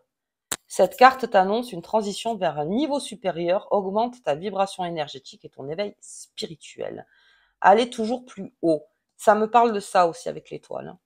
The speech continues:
Tout ce qui est spiritualité, la foi, euh, tout ce qui vient de moi, puisque c'est l'entrepreneur, hein, alors c'est très, euh, voilà, c'est, c'est, c'est, c'est très orgueilleux, enfin, on peut le prendre comme on veut, mais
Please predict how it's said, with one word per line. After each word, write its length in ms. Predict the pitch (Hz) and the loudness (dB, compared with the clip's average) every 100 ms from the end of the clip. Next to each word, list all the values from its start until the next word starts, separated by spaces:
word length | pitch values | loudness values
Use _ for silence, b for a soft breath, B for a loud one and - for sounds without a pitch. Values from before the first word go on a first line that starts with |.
| _ - | _ -16
Tout 100 | 202 | -10
ce 80 | |
qui 80 | - | -6
est 20 | |
spiritualité, 1080 | 196 - 202 208 196 - 170 156 - 120 - - | -8 -4 0 0 0 -2 -4 -4 -12 -14 -14 -6
la 80 | 160 | -6
foi, 500 | - - 135 - _ b b b - | -4 -2 0 0 _ b b b 0
euh, 1000 | 156 147 143 147 139 135 113 95 67 55 52 _ _ - | 2 2 0 -4 -6 -4 -4 -4 -6 -12 -18 _ _ -4
tout 160 | 262 | -2
ce 120 | 233 - | -2 -6
qui 200 | - 185 | -8 -6
vient 280 | 165 214 | 0 2
de 140 | 214 196 | 2 0
moi, 480 | 190 180 190 302 - | -2 2 4 4 2
puisque 240 | - - | -14 -18
c'est 160 | - - | -14 -8
l'entrepreneur, 800 | 143 - 165 - 165 165 196 196 | -8 -8 -14 -8 -6 -2 0 0
hein, 80 | 170 | -2
alors 180 | 151 | -6
c'est 140 | - 143 | -10 -20
très, 380 | _ 160 156 151 | _ -8 -4 -4
euh, 160 | 139 135 _ _ _ _ _ _ _ _ _ b b b - | -6 -10 _ _ _ _ _ _ _ _ _ b b b -2
voilà, 300 | 135 139 123 | 2 4 2
c'est, 400 | - 117 117 117 - | -2 -10 -10 -16 -20
c'est, 140 | 120 | -20
c'est, 320 | 120 113 120 110 | -20 -20 -20 -20
c'est 220 | _ _ | _ _
très 280 | _ 139 131 | _ -6 -4
orgueilleux, 680 | 117 127 160 156 175 190 147 | -6 -6 -8 -6 -2 -2 -2
enfin, 200 | 131 123 | -6 -8
on 200 | 123 123 | -10 -16
peut 120 | 123 | -20
le 40 | |
prendre 180 | - 131 | -16 -10
comme 180 | 139 147 | -8 -6
on 80 | 180 | -4
veut, 140 | 277 | -4
mais 300 | 202 254 | -2 -4